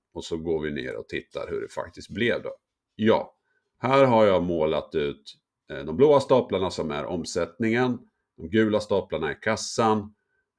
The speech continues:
eh, och det är det vi ska, eh, prata extra mycket om eftersom det var mycket av oron från marknaden som handlade just om tillväxttakten.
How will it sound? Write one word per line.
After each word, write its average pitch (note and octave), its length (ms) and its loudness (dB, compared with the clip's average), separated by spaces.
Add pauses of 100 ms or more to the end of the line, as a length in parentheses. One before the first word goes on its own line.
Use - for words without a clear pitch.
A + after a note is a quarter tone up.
eh, D#2+ 580 -4
och D#2+ 80 -6
det F2 60 2
är F2 80 2
det D#2 140 2
vi D2 100 -4
ska, D2 280 -4
eh, - 720 -14 (160)
prata E2+ 480 -2
extra - 460 -4
mycket - 440 -4
om D2+ 320 -4
eftersom D2 500 -10
det D2+ 80 -10
var D2+ 100 -6
mycket D2+ 600 -8
av D2+ 440 -6
oron F2+ 640 -2
från E2 220 -8
marknaden D2 500 -8
som D2+ 180 -10
handlade F2 560 -2
just D2+ 520 -8
om D2 300 -8
tillväxttakten. F2 1200 -2